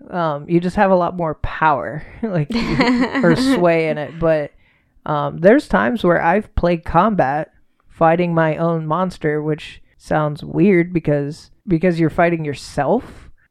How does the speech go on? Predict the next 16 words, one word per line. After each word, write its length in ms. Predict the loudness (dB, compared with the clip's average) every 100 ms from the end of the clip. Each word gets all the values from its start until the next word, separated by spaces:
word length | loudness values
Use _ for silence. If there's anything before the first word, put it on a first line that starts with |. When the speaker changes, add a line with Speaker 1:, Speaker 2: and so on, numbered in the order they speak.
| _
Speaker 1:
But 140 | 2
if 180 | 2 0
you 80 | -4
can 160 | 0 2
wrap 240 | 2 0
your 100 | -2
brain 300 | -2 -2 0
around 280 | -2 -2 -4
that, 320 | -6 -8 -6
you 120 | -4
can 120 | -2 -4
have 160 | -4
a 40 | -6
lot 220 | -8 -10
of 100 | -12
fun. 380 | -12 -14 -14